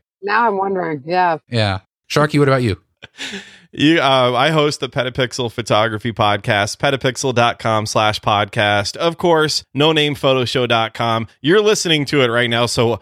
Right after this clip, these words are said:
Speaker 3: apparently you found it. Amazing.
Speaker 2: Yes.
Speaker 3: And, uh, Brian, where can people find you?
Speaker 2: Uh, matiash dot com, which is spelled probably like you never would,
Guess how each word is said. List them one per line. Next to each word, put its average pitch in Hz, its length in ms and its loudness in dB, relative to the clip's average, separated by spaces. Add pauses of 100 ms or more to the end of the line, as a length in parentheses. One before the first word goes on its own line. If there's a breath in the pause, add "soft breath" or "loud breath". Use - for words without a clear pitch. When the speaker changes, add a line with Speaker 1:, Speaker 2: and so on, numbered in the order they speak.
(100)
Speaker 3:
apparently 143 600 0
you 143 220 0
found 147 360 -2
it. - 300 -10 (280)
Amazing. 131 640 0
Speaker 2:
Yes. - 340 -8 (200)
Speaker 3:
And, 127 360 0
uh, 123 280 0
Brian, 143 640 0 (220)
where 175 280 0
can 147 240 -4
people 120 360 -4
find 95 360 -4
you? 67 240 -12 (320)
Speaker 2:
Uh, 120 380 2
matiash 143 400 0
dot 135 180 2
com, 107 280 0
which 110 180 -2
is 104 400 -2
spelled 123 480 0
probably 123 340 -2
like 104 240 0
you 98 140 0
never 95 320 -2
would, 90 160 -6